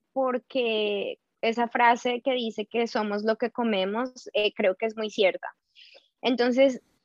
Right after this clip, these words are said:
yo quisiera que en el futuro hubieran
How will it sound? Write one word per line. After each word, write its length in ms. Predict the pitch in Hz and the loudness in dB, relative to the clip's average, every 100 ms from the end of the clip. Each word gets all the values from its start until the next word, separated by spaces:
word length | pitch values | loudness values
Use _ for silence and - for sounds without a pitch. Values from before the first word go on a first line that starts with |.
| _ - _ _ _ | _ -20 _ _ _
yo 340 | 226 196 262 254 | 0 4 4 2
quisiera 640 | 294 - 277 233 226 330 | -2 0 4 4 2 0
que 60 | - | -4
en 100 | 269 | -6
el 120 | 233 | -8
futuro 600 | - 247 - 214 202 202 - | -6 -8 -2 2 4 2 2
hubieran 960 | 240 240 220 208 196 196 196 208 208 | 0 2 2 2 2 0 -2 -6 -10